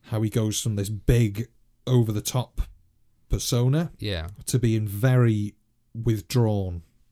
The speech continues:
Speaker 2: Right.
Speaker 1: when he's on his own. Um, o-, obviously, I've never, the statements that people have said about him, I've never witnessed any of that, so,
Speaker 2: No.
Speaker 1: you know, nothing like that has happened. But there is a considerable change in him,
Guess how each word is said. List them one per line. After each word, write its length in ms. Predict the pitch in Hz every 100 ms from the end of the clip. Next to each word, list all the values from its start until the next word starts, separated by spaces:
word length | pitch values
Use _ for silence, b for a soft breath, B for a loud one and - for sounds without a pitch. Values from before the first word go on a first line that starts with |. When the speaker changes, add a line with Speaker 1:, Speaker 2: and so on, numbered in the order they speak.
| _ -
Speaker 2:
Right. 80 |
Speaker 1:
when 100 | 110
he's 140 | 110 107
on 100 | 104
his 140 | 98
own. 300 | 101 95 92 82 _ _ _ _ _ _ _ B B B B B B -
Um, 520 | 107 101 98 101 98 - _ _ _ _ _ _ _ _ _ _ _ _ _ 117
o-, 100 | -
obviously, 360 | 135 117 117 101
I've 80 |
never, 300 | 110 104 98 101 _ - - 87 -
the 180 | 131 110
statements 440 | - 123 104 104 -
that 100 | -
people 260 | 101 101
have 60 | 98
said 160 | - 101
about 180 | 95 90
him, 120 | 101
I've 100 | 98
never 360 | 104 92 92 87 -
witnessed 420 | 107 101 87 98
any 160 | 90
of 100 | 87 -
that, 120 | 110
so, 120 | 107
Speaker 2:
No. 200 | 98 87
Speaker 1:
you 120 | 127
know, 180 | - 127 - -
nothing 320 | 117 117 95
like 140 | 95
that 180 | 104 95
has 100 | 98
happened. 360 | 90 101 104 - b b b b -
But 240 | 113 - -
there 200 | 127 123
is 140 | 110
a 60 | 104
considerable 720 | - 107 - 123 107 98 156
change 480 | - 113 101 95 104
in 100 | 90
him, 360 | 104 95 90